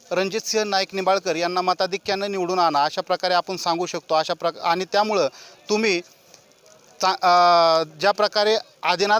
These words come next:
सहकारी साखर कारखान्याच्या निवडणुकीमध्ये आणि, अ, विधानसभेच्या निवडणुकीमध्ये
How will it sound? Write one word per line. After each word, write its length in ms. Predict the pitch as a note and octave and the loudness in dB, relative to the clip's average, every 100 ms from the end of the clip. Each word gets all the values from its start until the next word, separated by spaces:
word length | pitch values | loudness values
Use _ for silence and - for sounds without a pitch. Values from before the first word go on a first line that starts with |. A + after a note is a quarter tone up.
| G3+ | -2
सहकारी 420 | - G3 G3 F#3+ | -4 -2 0 -2
साखर 320 | F3+ F3+ G3 F#3 | -2 -2 -2 -2
कारखान्याच्या 640 | F3+ F3 E3+ F#3+ F3 G#3+ | -2 -2 -4 -6 -4 -4
निवडणुकीमध्ये 800 | F#3+ F3 G3 G#3+ G#3 F#3+ D#3+ A#2 - _ - - | -2 -2 -2 -2 -2 -4 -2 -6 -10 _ -20 -6
आणि, 480 | D#3 F3+ G3 G3+ G#3 - _ _ _ _ | -2 -2 -2 -4 -8 -14 _ _ _ _
अ, 160 | D3+ D#3 | 0 0
विधानसभेच्या 640 | F#3 G#3+ G#3 G3+ G3+ G#3 | 0 0 -2 -2 -2 -2
निवडणुकीमध्ये 840 | G3 F#3+ F#3+ F#3+ G3 F#3+ F#3 G3 | -2 -2 -4 -4 -4 -4 -4 -6